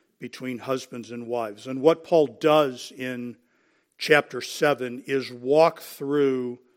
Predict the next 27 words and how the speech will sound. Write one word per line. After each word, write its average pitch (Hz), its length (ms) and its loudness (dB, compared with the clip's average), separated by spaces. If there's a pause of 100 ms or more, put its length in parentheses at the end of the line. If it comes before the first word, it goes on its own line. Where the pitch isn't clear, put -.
(560)
virtually 165 560 0
every 160 300 0
possible 139 720 -2
marital 131 640 -2
situation 117 1120 -10
and 117 140 -14
address 117 560 -10
it. 104 260 -18 (1080)
And 147 240 0
in 170 120 0
addition 190 440 -2
to - 140 -6
that, 147 280 4
he 151 140 -10
dresses, 143 800 0
addresses 139 720 -6
other, 127 600 -2 (1000)
um, 110 340 -12 (460)
situations 139 880 -4
that 127 200 -2
he 143 140 -10
takes 139 380 0
up 135 240 -2
beginning 127 380 -6
in 120 120 -10
verse 123 300 -10
number 117 460 -10